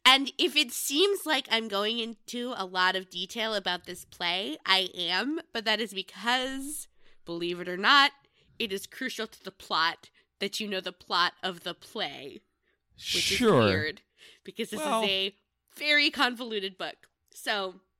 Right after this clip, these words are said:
Speaker 1: Melanie plays Melissa. She is in love with Charles.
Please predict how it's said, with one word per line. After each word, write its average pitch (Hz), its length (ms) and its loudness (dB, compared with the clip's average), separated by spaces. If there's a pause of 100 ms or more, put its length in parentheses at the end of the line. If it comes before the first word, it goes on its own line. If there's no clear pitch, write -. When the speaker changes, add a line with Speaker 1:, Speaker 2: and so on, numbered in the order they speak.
(540)
Speaker 1:
Melanie 254 440 0
plays 277 260 -6
Melissa. 180 540 -4 (240)
She 214 240 -2
is 214 80 -2
in 269 120 -4
love 226 200 -4
with 254 100 -8
Charles. 175 760 -4